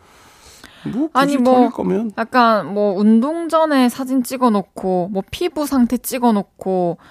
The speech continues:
Speaker 2: 뭐 그런 것들 막 까발려지고 이러는 건 좀 부끄럽긴 한데.
Speaker 1: 저 그런 것도 없어요. 운동 전에 전 사진도 안
Speaker 2: 전
Speaker 1: 찍습니다.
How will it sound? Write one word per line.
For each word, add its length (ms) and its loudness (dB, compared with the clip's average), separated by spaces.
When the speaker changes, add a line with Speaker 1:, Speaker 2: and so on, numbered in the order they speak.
Speaker 2:
뭐 100 -6
그런 460 0
것들 1160 -2
막 180 -16
까발려지고 720 -2
이러는 260 -2
건 100 -2
좀 160 -14
부끄럽긴 540 -4
한데. 400 0
Speaker 1:
저 60 0
그런 120 2
것도 220 0
없어요. 320 -4
운동 280 0
전에 200 0
전 160 -6
사진도 280 -6
안 80 -6
Speaker 2:
전 120 0
Speaker 1:
찍습니다. 100 -2